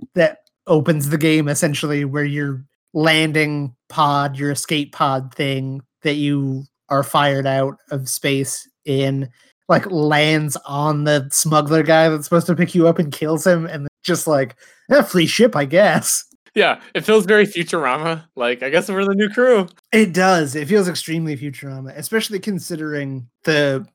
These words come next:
Speaker 1: scientist guy that rescues you, like, feels Farnsworthy.
Speaker 2: Oh, absolutely. Yeah.
Speaker 1: Yeah, it, it feels hardcore Futurama. And, yeah, I, that's a really fun gag. And then when you actually get to the ship,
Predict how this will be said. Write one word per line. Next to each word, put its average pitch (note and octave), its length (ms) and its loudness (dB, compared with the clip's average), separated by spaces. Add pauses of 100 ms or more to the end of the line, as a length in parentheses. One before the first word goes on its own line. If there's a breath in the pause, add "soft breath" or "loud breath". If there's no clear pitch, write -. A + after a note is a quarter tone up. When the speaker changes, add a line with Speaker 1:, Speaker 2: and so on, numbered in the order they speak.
(120)
Speaker 1:
scientist D#3+ 640 2
guy D3+ 260 4
that C#3+ 180 -2
rescues C#3+ 540 -4
you, D3 160 -4
like, C3 240 -8 (140)
feels D3 560 -4 (280)
Farnsworthy. C#3+ 1040 -2 (560)
Speaker 2:
Oh, B2 280 0
absolutely. A#2 760 -4 (140)
Yeah. A2 280 -4 (300)
Speaker 1:
Yeah, D3 340 4
it, D3 160 -4
it E3+ 220 0
feels F3+ 260 2
hardcore D3 580 -2
Futurama. C3+ 720 -4 (500 soft breath)
And, D#3+ 260 4
yeah, E3+ 220 2
I, E3 140 2 (240)
that's G#3 240 0
a A#3+ 80 2
really F3 240 0
fun D#3 300 -2
gag. C#3+ 440 0
And D3+ 220 -6
then E3+ 240 -2 (340 soft breath)
when F#3 140 2
you F3 120 4
actually F3 380 2
get D#3 260 0
to F#3 100 0
the F3 80 0
ship, G#3+ 500 0